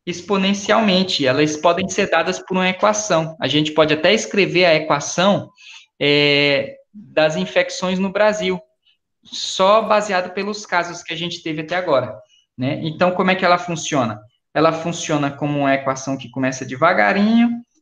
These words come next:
e, de repente, o negócio cresce muito rápido. Por quê? Porque uma pessoa que tá infectada, ela pode infectar dez pessoas. Essas dez podem infectar outras dez. E assim por diante, até um momento em que,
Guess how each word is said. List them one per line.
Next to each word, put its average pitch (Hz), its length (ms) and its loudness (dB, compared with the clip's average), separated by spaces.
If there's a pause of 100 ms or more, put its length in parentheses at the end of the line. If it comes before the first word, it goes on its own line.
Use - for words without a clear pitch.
(120)
e, 156 80 -4
de 175 100 2
repente, 185 480 2
o 196 40 -4
negócio 160 480 0
cresce 156 320 0
muito 170 260 -4
rápido. 143 460 -2 (540)
Por 208 180 4
quê? - 400 0 (340)
Porque 175 240 0
uma 269 260 2
pessoa 214 800 2 (380)
que - 120 -8
tá 147 160 -2
infectada, 151 600 -2
ela 143 140 4
pode 151 260 2
infectar 160 640 0
dez 185 280 2
pessoas. 143 680 -2
Essas 151 380 -2
dez 196 360 2
podem 185 220 2
infectar 185 440 0
outras 185 360 0
dez. 131 420 0 (300)
E 165 80 2
assim 180 280 0
por 208 240 -2
diante, 180 400 -2
até 175 200 0
um 202 80 0
momento 175 440 -2
em 202 80 -2
que, 185 320 -6